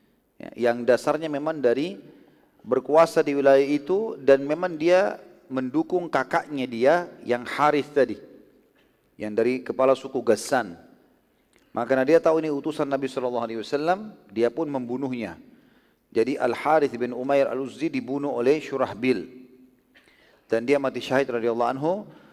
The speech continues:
Dan kejadian inilah nanti akan membuat Nabi sallallahu alaihi wasallam menyerang suku Ghassan. Ini juga salah satu pemicu nanti terjadinya perang Mu'tah itu.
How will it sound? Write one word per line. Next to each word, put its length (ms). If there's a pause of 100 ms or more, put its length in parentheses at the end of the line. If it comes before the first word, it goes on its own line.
(200)
Dan 160
kejadian 480
inilah 400
nanti 400
akan 240
membuat 480
Nabi 240
sallallahu 400
alaihi 80
wasallam 160
menyerang 400
suku 320
Ghassan. 480 (1040)
Ini 160
juga 160
salah 240
satu 160
pemicu 320
nanti 160
terjadinya 560 (320)
perang 240
Mu'tah 400
itu. 240